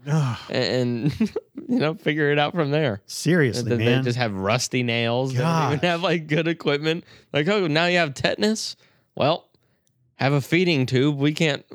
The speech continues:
Speaker 2: <laughs> we can't do this."
Speaker 1: And, you know, that might have been one of those things. It's like, uh, "Hey, we, they, somebody has found the cure." You know, people might have been like, "Oh, good. I can, I can finally get rid of this. All I gotta do is, like, uh, lose some blood." You know, that was, like, the latest
Speaker 2: <laughs>
Speaker 1: medical technology.
Speaker 2: Yeah.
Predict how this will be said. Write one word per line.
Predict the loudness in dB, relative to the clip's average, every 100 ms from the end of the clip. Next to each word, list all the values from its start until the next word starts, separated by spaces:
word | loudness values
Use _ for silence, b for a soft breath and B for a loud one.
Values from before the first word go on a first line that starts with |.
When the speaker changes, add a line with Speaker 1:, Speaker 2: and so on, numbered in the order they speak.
| -6
Speaker 2:
<laughs> | -4
we | -2 -4
can't | -2 -6 -4
do | -2
this." | 0 0 0 -2
Speaker 1:
And, | 0
you | 0
know, | 0 0
that | -2 -2
might | -2 -2
have | 0
been | 0
one | 0 0
of |
those | 0 0
things. | -2 -2 -2
It's | -4 -2
like, | 0 0 2
uh, | 2 2
"Hey, | 2 0
we, | 0 -4
they, | -2 0 0
somebody | 0 0 2 2
has | 2 -2
found | -8 -2 0 2
the | 0
cure." | -2 0 0 0 -4 -14 _ _ _ _ _ _
You | -2
know, | 2 2
people | 0 -2 -2 2
might | 2 2
have |
been | 2 2
like, | 2 0
"Oh, | -2
good. | 0 0 2 2
I | 2
can, | 0 -2 -2
I | -2
can | -2
finally | -2 0 2 2
get | 0 -2 -2
rid | 0 2
of | 2
this. | 2 0 0
All | 0
I | 2
gotta | 2
do | 2 2
is, | 2 2
like, | 2 0
uh, | -2 -6 -4
lose | -2 0 0
some | 0 -2
blood." | 0 2 2 0 -6 _ -6
You |
know, | 0 2
that | 0
was, | 0 0
like, | 0 2
the | 0
latest | 2 2 2 0
Speaker 2:
<laughs> | 2 2
Speaker 1:
medical | 2 0 -2
technology. | -4 -4 0 2 2 2 0
Speaker 2:
Yeah. | 0